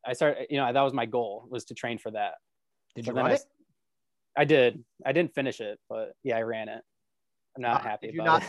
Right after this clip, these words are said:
Speaker 1: it. <laughs>
Speaker 2: did you not, and, um, did you not finish because, did you stop or get cut off?
Speaker 1: Um,
Speaker 2: I know with a lot of fifty mi-, with, like, anything, with any of those races, there's,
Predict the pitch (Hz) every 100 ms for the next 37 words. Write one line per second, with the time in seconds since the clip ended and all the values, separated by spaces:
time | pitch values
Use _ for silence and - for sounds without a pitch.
0 | - 208 - - _ 165 143 175 170 -
1 | _ - 165 - _ _ _ 143 139 131
2 | 113 _ _ _ _ _ _ _ _ _
3 | _ 113 151 170 175 165 180 170 - 156
4 | 139 151 139 131 - _ _ _ _ _
5 | 135 127 135 - 160 220 147 147 - 135
6 | 110 - _ _ _ _ _ _ _ _
7 | _ _ - 180 165 160 170 175 175 170
8 | 220 196 175 175 175 - 180 175 165 147
9 | 143 143 135 156 196 220 185 151 _ _
10 | _ - 147 165 196 170 147 117 143 131
11 | 117 120 117